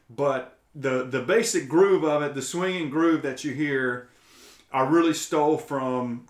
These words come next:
Grant Green. I've talked about his album "Feeling the Spirit" on the podcast before. It's one of my favorites. But Herbie Hancock played on that album, and he, he set up that sort of swinging groove. And I really love that. And so years ago when we started doing this song, I borrowed that and played that on the guitar.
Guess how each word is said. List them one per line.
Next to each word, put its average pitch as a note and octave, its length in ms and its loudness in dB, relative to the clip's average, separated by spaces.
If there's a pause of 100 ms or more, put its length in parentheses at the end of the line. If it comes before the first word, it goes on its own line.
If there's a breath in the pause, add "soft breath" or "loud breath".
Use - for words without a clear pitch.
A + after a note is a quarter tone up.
Grant C#3 340 -2
Green. C3 300 -2
I've C3 160 -6
talked D#3 240 0
about B2+ 220 -2
his D3 180 0
album C#3 380 -2
"Feeling C#3+ 280 -2
the B2 80 -6
Spirit" C3 480 -4
on B2+ 140 -6
the A#2+ 60 -8
podcast B2 580 -4
before. A#2 400 -6
It's - 100 -14
one B2 160 -6
of C#3+ 60 -4
my D3+ 100 -4
favorites. B2 600 -6 (460 soft breath)
But B2+ 560 -2
Herbie E3 440 0
Hancock D#3 520 -2
played C3+ 280 -2
on B2 120 -4
that B2 200 -4
album, A#2+ 400 -6
and A#2+ 80 -14
he, E3 140 -8
he F3 460 -12
set D#3 300 -2
up D3 220 -4
that C#3+ 180 -4
sort C3+ 160 -10
of A#2 80 -12
swinging D#3 480 -4
groove. C#3 420 -2 (460 soft breath)
And C3+ 320 -2
I C3 120 2
really F#3+ 340 4
love E3+ 320 2
that. D#3+ 260 0
And C#3 100 -4
so C#3+ 140 -2
years D#3+ 300 0
ago D#3+ 340 0
when C#3+ 80 -4
we D3 80 -4
started C#3 300 -4
doing F3 200 0
this B2+ 140 -6
song, B2+ 320 -2
I A2+ 140 -4
borrowed C#3+ 380 0
that C3 280 -2
and A#2+ 180 -10
played C#3+ 280 -4
that C3 120 -4
on A#2 120 -8
the A2+ 60 -10
guitar. A#2+ 580 -4